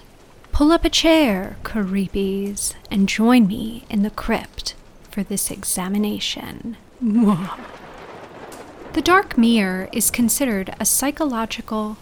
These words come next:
film noir in which Olivia de Havilland plays twins, Terry and Ruth Collins.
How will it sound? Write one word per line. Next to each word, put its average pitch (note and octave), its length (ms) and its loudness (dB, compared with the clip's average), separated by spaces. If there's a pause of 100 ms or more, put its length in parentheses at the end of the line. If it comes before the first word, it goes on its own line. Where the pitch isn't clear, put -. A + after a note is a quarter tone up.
film C#4+ 380 2
noir A3 680 2 (180)
in A#3 160 4
which A3+ 240 0
Olivia A#3 480 0
de G3 160 -4
Havilland A#3 680 -6 (220)
plays A3 320 0
twins, - 720 0 (300)
Terry C#4 460 0 (200)
and F#3+ 340 -4
Ruth A#3+ 380 -2 (140)
Collins. A#3 840 -6